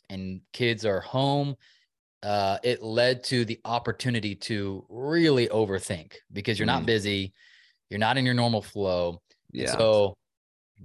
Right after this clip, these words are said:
Speaker 1: that led up to about January or February is when I texted Matt that text I told you about, like, "Hey, could I call you sometime? I've been struggling," which led to the V group, all that kind of stuff, right? So,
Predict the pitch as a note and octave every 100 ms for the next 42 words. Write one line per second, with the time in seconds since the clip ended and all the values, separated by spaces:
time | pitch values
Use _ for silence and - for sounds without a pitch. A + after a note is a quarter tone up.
0 | F2 F#2+ G#2 B2+ D3+ D3 A#2+ B2 A#2 C#3+
1 | - - A#2+ A2 A2 G2+ G2 G2+ G2 -
2 | G2+ B2 C#3 E3 E3 E3 E3 E3 D#3+ A#2+
3 | - E3+ F3 E3+ E3+ E3 C3+ B2+ A#2+ A2+
4 | C#3 A#2 A2 G#2 B2+ C#3 C3+ - A2 -
5 | C3 A2 A#2+ B2 A#2 A2+ A2 A2+ G2+ F#2+
6 | A2 A2 F2+ - A#2+ B2 A#2 A#2 G2+ A2
7 | A2 G2 F2+ F2 - B2+ B2 A#2+ A2+ A2
8 | _ _ _ _ G#2 A2 G#2 F#2+ G#2 G2+
9 | A#2+ F3+ C#3+ C#3+ C#3+ - _ _ - D#3
10 | C3+ A2 G2+ F2+ E2 F2+ G#2 A#2 - B2+
11 | G#2